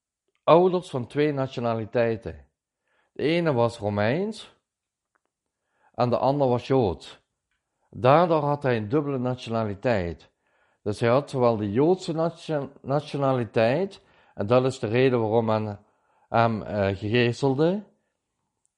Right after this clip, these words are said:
hè, met, eh, dat hij tegen de Joodse wet inging.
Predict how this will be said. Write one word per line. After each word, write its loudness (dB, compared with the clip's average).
hè, 0
met, -2
eh, -6
dat -2
hij 2
tegen 2
de 0
Joodse -2
wet 0
inging. -4